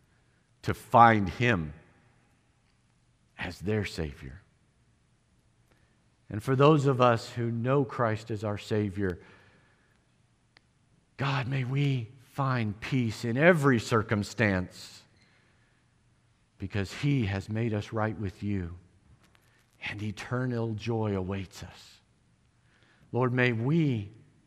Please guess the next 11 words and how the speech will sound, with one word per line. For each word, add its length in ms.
find 380
Him 560
to 140
be 380
our 320
great 420
joy 400
and 200
our 240
soul 340
satisfaction. 1080